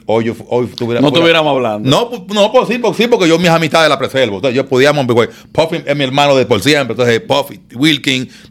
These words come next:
Speaker 1: ese network entero, ya es posible que podemos estar aquí como quiera.
Speaker 2: Sí.
Speaker 1: Pero, pero pu-, pudiera tú estar hablando con Friqueado, el manejador del Alfa, mejor.
Speaker 2: Por, sí.
Speaker 1: ¿Tú me entiendes?
Speaker 2: Sí.
Speaker 1: Pero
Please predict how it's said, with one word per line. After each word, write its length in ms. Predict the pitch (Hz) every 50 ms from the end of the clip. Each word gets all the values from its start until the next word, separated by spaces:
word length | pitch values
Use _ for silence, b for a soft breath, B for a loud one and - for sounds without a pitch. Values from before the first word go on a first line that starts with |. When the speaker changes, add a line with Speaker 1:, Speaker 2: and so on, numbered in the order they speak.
| B _
Speaker 1:
ese 220 | - 127 131 151 135
network 320 | 139 143 143 123 127 123 120
entero, 320 | 120 117 151 147 139 123
ya 320 | 120 143 147 - - - _ _ _ _ _ - -
es 100 | - 135
posible 440 | 135 139 120 139 139 147 139 139 -
que 80 | 131 117
podemos 240 | 127 123 127 123
estar 100 | 117 117 104
aquí 120 | 107 104
como 160 | - 110 98
quiera. 240 | 101 - - - - - 110 -
Speaker 2:
Sí. 120 | - - 98 101 110 123 - _
Speaker 1:
Pero, 440 | - 202 214 190 165 151 156 156 - _ _ _ _ _ _ _ _ _ _ _ _ _ -
pero 520 | 147 147 143 143 135 135 131 131 - - - _ _
pu-, 320 | - 135 139 131 - - -
pudiera 460 | - 127 131 131 131 139 151 160 156
tú 140 | 160 160 160 156 151 -
estar 260 | - 131 117 - 135 139
hablando 360 | 135 131 143 160 151 147 131
con 160 | 120 123 120
Friqueado, 440 | 123 131 123 120 - 160 156 143 127
el 80 | 120 117
manejador 420 | 117 113 107 101 107 107 120 131
del 140 | 120 104 92
Alfa, 260 | 76 71 76 - 92
mejor. 280 | 90 92 80 78 - - - - - - -
Speaker 2:
Por, 220 | - 107 104 - - -
sí. 200 | - 120 107 98 90 85
Speaker 1:
¿Tú 80 | 175
me 80 | 190 220
entiendes? 480 | 208 208 185 170 127 117 107 - -
Speaker 2:
Sí. 160 | - - - 80 - -
Speaker 1:
Pero 460 | 214 220 185 180 214 202 - _